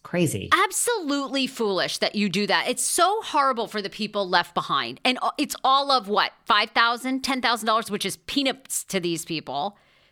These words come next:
Speaker 2: Peanuts to Wendy. And, and they don't see,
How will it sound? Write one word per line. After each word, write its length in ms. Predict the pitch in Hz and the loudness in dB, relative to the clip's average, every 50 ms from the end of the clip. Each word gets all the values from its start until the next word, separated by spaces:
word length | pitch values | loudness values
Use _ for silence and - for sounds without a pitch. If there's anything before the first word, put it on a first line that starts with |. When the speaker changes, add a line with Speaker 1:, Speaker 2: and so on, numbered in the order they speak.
| _ | _
Speaker 2:
Peanuts 500 | - - 302 311 311 294 226 - - - - | -2 0 0 2 2 2 0 0 -2 -4 -4
to 120 | - 202 | -4 -2
Wendy. 580 | 175 175 160 160 160 165 147 139 170 208 - _ _ _ _ _ _ _ _ _ _ _ _ _ - 302 | -2 0 -2 -2 -2 -4 -4 -4 -4 -6 -8 _ _ _ _ _ _ _ _ _ _ _ _ _ 2 2
And, 100 | 339 339 - | 2 2 -2
and 140 | 349 349 330 | -2 -2 -2
they 80 | 349 381 | -2 -2
don't 220 | 415 453 427 359 | -2 -2 -2 -2
see, 180 | - - 359 | -2 -2 -2